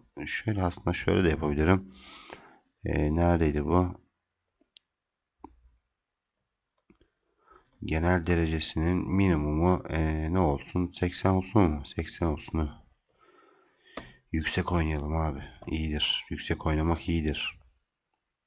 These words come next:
Bir Remy var, bir Asamoah var. Asamoah, ee, sol bek, sol kanat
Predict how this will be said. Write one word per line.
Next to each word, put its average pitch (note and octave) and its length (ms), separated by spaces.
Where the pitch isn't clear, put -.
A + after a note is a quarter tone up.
Bir G#2 240
Remy A2+ 260
var, A2 300
bir G#2+ 180
Asamoah F#2+ 580
var. C#2 480
Asamoah, F#2 720
ee, D#2 760
sol F#2+ 360
bek, - 460
sol E2+ 460
kanat F2 280